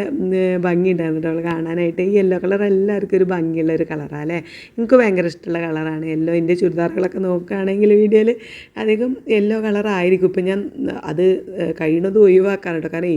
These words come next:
ഏത് നോക്കിയാലും എൻ്റേത് മഞ്ഞ ഡ്രസ്സായിരിക്കും. ഇപ്പം ഞാൻ അങ്ങനെ ഡ്രസ്സ് എടുക്കാൻ പോവുകയാണെങ്കിലും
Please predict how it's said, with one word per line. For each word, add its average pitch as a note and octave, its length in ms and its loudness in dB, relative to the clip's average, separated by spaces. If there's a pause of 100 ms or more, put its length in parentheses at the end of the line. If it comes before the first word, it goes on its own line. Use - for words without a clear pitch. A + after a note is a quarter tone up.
(100)
ഏത് F#3 220 2
നോക്കിയാലും G3 340 0
എൻ്റേത് F3+ 240 2 (400)
മഞ്ഞ G#3 360 0 (120)
ഡ്രസ്സായിരിക്കും. F3+ 640 -2
ഇപ്പം F3 180 -4
ഞാൻ F3 160 0
അങ്ങനെ F3+ 280 0
ഡ്രസ്സ് F3 240 -6
എടുക്കാൻ E3+ 300 -6
പോവുകയാണെങ്കിലും F3 640 2